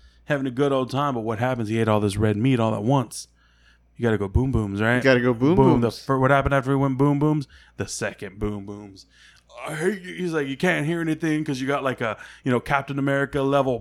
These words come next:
Speaker 1: pop, pop, pop. You know, the clapping's going down.
Speaker 2: Yeah.
Speaker 1: You know, too,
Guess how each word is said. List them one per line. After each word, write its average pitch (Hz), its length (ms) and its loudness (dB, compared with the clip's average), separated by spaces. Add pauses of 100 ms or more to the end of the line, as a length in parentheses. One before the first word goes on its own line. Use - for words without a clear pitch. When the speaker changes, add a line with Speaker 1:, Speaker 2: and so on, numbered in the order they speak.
Speaker 1:
pop, - 220 0
pop, - 180 -8
pop. - 400 -10
You 135 80 -6
know, 120 160 -2
the 113 80 -8
clapping's 143 460 -4
going 143 320 -4
down. 147 340 -2
Speaker 2:
Yeah. 107 240 0 (240)
Speaker 1:
You 202 80 2
know, 233 120 6
too, 170 360 2